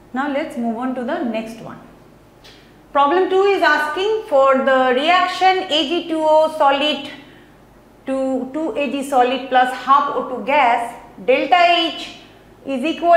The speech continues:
to thirty point five six kilojoule per mole and delta S is equal to six point six six joule Kelvin inverse mole inverse at one atmosphere of pressure.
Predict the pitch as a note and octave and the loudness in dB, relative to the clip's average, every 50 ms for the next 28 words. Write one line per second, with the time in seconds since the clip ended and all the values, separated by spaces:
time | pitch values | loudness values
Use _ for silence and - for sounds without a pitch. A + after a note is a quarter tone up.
0 | E4+ E4+ E4+ E4+ E4+ E4+ E4+ E4+ E4+ E4+ E4+ C#4+ C#4+ C#4+ C#4 - D#4+ D#4+ - C#4+ | 4 2 0 -4 -4 -4 -4 -4 -6 -6 -4 -4 -2 -2 -2 -4 -4 -4 -2 -2
1 | C#4+ C4+ C4 C4 C4 - C4 B3+ B3+ C4+ B3+ C4+ - - D4+ D4 - - - - | -2 0 -2 -2 -2 -2 -2 -2 -2 -2 -4 -8 -8 -6 -6 -6 -6 -10 -8 -6
2 | C4+ B3+ B3 B3 - A#3+ A#3 A3 A3+ A3+ G3+ G3+ G3+ G3+ G#3 A#3 B3+ D4+ F4+ - | -2 0 0 0 0 -2 -4 -4 -2 -2 -2 0 0 -2 -2 0 2 2 0 0
3 | - - - - - - - - - A3 A3+ A3+ A#3 A3+ G3+ B3 C#4 D#4+ D#4+ - | -4 -8 -12 -16 -20 -20 -20 -10 -4 -2 0 0 0 0 2 2 2 2 2 2
4 | F4+ E4+ - C4+ B3+ A#3+ A#3+ A#3+ A#3+ A#3 - - - - - B3 B3 A#3 D#4 D4+ | 2 2 2 2 0 0 0 -2 -2 -6 -8 -14 -16 -10 -8 -8 -6 -6 -6 -8
5 | - D#4 D4+ C4 B3+ - - B3+ A#3+ - - D#4+ D#4+ - - - - C4+ C4 C4 | -4 0 0 2 2 0 -2 -4 -6 -6 -8 -8 -8 -10 -10 -6 -4 -2 -2 0
6 | C4 C4 B3+ - - E4 E4 - - - D#4 D#4+ D#4 - - - - C4 C4 C4+ | 0 -2 -4 -4 -6 -6 -6 -8 -8 -8 -8 -8 -8 -10 -14 -10 -6 -4 -4 -4
7 | C#4 C#4 C4+ - - A#3 A3+ A3+ A3 B3+ B3+ B3+ B3 B3 A#3+ A#3 B3+ B3 B3+ B3 | -4 -6 -8 -6 -4 -2 -2 -2 -4 -4 -4 -6 -6 -8 -6 -4 -4 -4 -4 -6
8 | - - G#3 G3+ G3+ G3 F#3 E3+ D#3+ D#3+ D#3+ D3+ D#3 D#3+ F3 G3+ E3 - - - | -8 -8 -6 -6 -4 -4 -4 -6 -8 -8 -8 -8 -8 -8 -8 -10 -14 -16 -20 -20
9 | - - - - - _ - - - A3+ B3+ B3+ B3 C#4 C4 A#3+ A#3+ A#3 A#3+ G#3+ | -20 -20 -20 -20 -20 _ -16 -6 -2 -2 -2 0 -2 -2 -4 -4 -4 -4 -6 -8
10 | A3 G#3+ - - - G#3+ G3+ G3 F#3+ F#3+ - - C4 C4+ C4 - B3 A3+ A#3 A#3+ | -8 -10 -10 -10 -8 -6 -4 -4 -4 -6 -6 -6 -6 -6 -4 -4 -4 -2 -2 -2
11 | A#3+ A#3+ - - - | -4 -6 -12 -16 -20